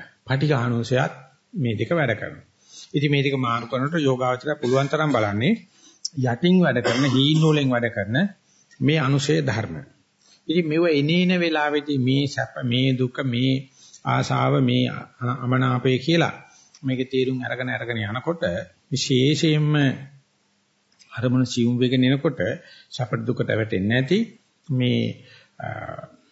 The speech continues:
නොදුක් නොසුව කියන,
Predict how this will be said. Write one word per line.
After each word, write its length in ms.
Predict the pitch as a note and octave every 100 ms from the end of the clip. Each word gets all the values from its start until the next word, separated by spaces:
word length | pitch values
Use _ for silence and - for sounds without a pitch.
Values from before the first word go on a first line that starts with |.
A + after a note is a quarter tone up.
| _ _ _ _ _ _ _ _ _ _ - _ _ _ _ _ _ _
නොදුක් 340 | C3+ C3 C#3 D#3+
නොසුව 300 | E3 D3 D#3
කියන, 300 | C#3+ F3 E3+